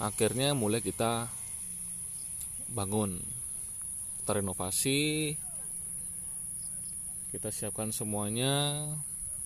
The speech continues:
dan akhirnya, nah, di sini yang gua kesal.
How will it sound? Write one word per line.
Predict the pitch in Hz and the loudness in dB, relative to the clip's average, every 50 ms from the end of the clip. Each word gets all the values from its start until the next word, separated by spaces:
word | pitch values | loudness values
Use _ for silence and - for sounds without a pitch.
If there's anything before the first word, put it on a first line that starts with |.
| - - - - - - - - - - - - - - - - - - - - - - - | -6 -6 -6 -6 -4 -4 -4 -4 -4 -4 -4 -4 -4 -4 -4 -4 -4 -4 -4 -4 -4 -4 -2
dan | - 113 110 113 110 110 | 0 0 0 0 0 -2
akhirnya, | - - - - - 117 113 113 113 110 113 127 139 147 165 165 170 170 170 170 - - - - - - - - - - - - - - - - - - - - - - - - - | -2 -4 -4 -2 0 0 0 0 0 -2 2 4 4 6 6 6 4 2 0 -2 -4 -2 -2 -2 -2 -2 -2 -4 -4 -4 -4 -4 -4 -6 -4 -4 -4 -4 -4 -4 -4 -4 -4 -2 -2
nah, | 131 110 107 107 104 | 0 0 0 0 2
di | 107 | 2
sini | - - 127 127 135 131 123 | 2 4 4 6 6 6 6
yang | 120 117 113 113 113 110 107 107 104 104 98 - - - - - - - - - - - - - - - 107 110 110 | 4 4 2 2 2 2 2 0 -2 -4 -4 -6 -6 -6 -6 -6 -6 -6 -6 -4 -4 -4 -4 -4 -4 -4 -2 6 8
gua | 110 107 - | 8 8 8
kesal. | - - - 113 104 104 | 6 2 2 2 2 -2